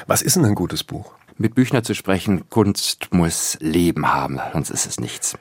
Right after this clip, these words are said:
Speaker 2: Es muss lebendig sein, ich muss mitleben, aber diese Figuren müssen erlebt sein und echte, mitreißende Menschen.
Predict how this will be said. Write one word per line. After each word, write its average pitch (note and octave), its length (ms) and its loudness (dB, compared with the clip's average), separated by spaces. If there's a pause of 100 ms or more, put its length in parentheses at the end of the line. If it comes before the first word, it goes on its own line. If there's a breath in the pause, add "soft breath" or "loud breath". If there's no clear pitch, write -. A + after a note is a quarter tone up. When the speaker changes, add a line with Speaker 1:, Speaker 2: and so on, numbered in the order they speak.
(160)
Speaker 2:
Es - 80 -4
muss C3 100 0
lebendig E3 380 4
sein, F2+ 140 -2
ich G2+ 100 -4
muss C#3+ 180 2
mitleben, C3 560 2
aber G#2+ 220 4
diese G2+ 260 0
Figuren A2+ 460 0
müssen F#2 240 -2 (380 loud breath)
erlebt A2+ 680 4
sein E2+ 420 0
und E2+ 220 -2
echte, F2+ 480 -4 (400 loud breath)
mitreißende C#2+ 720 0
Menschen. B1+ 360 -6